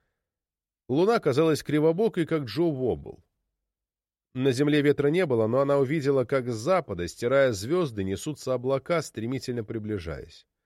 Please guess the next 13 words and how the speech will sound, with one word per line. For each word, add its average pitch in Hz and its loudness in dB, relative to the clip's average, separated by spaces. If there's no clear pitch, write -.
Она 113 4
подумала 139 6
о 127 4
том, 160 0
чтобы 131 0
вернуться 135 0
и 120 2
рассказать 131 0
Лесистой 117 -4
горе 127 4
о 117 2
близящейся 110 -4
буре. 123 0